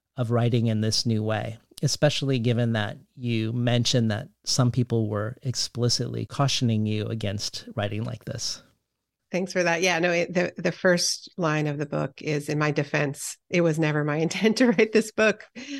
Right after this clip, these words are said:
Speaker 2: Um, no one asked me to, and many people cautioned against it."
Speaker 1: <laughs>
Speaker 2: And that is all true. That is all true.
Speaker 1: <laughs>
Speaker 2: Um,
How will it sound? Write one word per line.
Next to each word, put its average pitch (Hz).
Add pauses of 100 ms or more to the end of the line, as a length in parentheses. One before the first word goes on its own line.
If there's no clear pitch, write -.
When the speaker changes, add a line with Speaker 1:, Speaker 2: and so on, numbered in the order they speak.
(200)
Speaker 2:
Um, 196 (260)
no 170
one 170
asked 208
me 196
to, 208 (160)
and 180
many 175
people 175
cautioned 175
against 233
it." 156 (480)
Speaker 1:
<laughs> -
Speaker 2:
And 185
that 262
is 254
all 262
true. 277
That 208
is 220
all 214
true. 196 (200)
Speaker 1:
<laughs> -
Speaker 2:
Um, 202